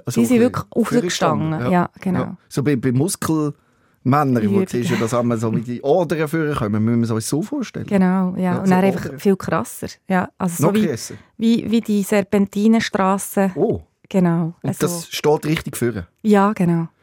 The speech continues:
Speaker 1: Und wann hast du das zum ersten Mal so richtig erkannt, eben so als Teenager?
Speaker 2: Also wenn man langsam erwachsen wird und sich die Hormone entwickeln, dann werden die Venen auch mehr.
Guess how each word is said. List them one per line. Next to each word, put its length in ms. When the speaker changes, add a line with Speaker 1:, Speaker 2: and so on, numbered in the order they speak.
Speaker 1:
Und 120
wann 140
hast 200
du 40
das 120
zum 120
ersten 200
Mal 80
so 100
richtig 320
erkannt, 480
eben 200
so 200
als 180
Teenager? 500
Speaker 2:
Also 320
wenn 140
man 240
langsam 480
erwachsen 600
wird 640
und 360
sich 140
die 160
Hormone 400
entwickeln, 580
dann 360
werden 400
die 180
Venen 300
auch 140
mehr. 400